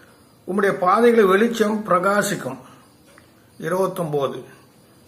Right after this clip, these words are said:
"மனுஷர் ஒடுக்கப்படும் போது திடப்பட கடவார்கள் என்று நீர் சொல்ல தாழ்ந்தோர் ரட்சிக்கப்படுவார்கள்." இது ஒரு செய்தியா நான் பேசியிருக்கேன். என்ன செய்தின்னா, சொல்லு.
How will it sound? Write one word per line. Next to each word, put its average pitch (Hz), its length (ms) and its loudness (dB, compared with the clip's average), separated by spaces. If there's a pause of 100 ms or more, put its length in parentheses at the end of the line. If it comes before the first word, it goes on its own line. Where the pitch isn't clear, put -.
(160)
"மனுஷர் 208 480 4
ஒடுக்கப்படும் 202 680 2
போது 208 580 0 (760)
திடப்பட 190 420 0
கடவார்கள் 180 800 2
என்று 165 280 -4
நீர் 151 280 -6
சொல்ல 151 580 -2 (640)
தாழ்ந்தோர் 180 600 0
ரட்சிக்கப்படுவார்கள்." 131 680 -8 (120)
இது 175 160 -4
ஒரு 190 120 0
செய்தியா 202 440 -2
நான் 180 160 -6
பேசியிருக்கேன். 180 520 -4 (800)
என்ன 185 280 0
செய்தின்னா, 170 800 -2 (600)
சொல்லு. 196 840 2